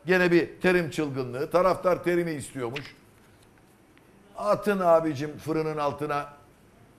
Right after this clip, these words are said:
odunu, yelleyin yansın. Ama Galatasaray o kadar çok mukavimdir ki zorlu olaylara hiç kimsenin yapamadığını da yapar,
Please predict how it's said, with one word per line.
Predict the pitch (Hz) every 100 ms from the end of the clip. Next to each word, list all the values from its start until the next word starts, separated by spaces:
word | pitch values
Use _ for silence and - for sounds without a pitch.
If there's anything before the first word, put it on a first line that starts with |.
| _ -
odunu, | 151 143 160 185 - - - 90
yelleyin | 127 190 196 185 175 175
yansın. | 165 147 143 - 98 - - _ -
Ama | 131 143
Galatasaray | 127 143 143 - 151 139 110 - - _ _
o | 151 147
kadar | 165 156 196 196
çok | - 165 104 - - - _ _ _ _ -
mukavimdir | 135 165 185 175 170 175 160 214 233
ki | 190 175 104 - - _ -
zorlu | 82 113 175 170 180
olaylara | 165 156 147 143 143 165 - - - _ _ -
hiç | 156 -
kimsenin | 214 165 - 165 165
yapamadığını | 156 143 160 156 139 143 139
da | 135
yapar, | 131 151 165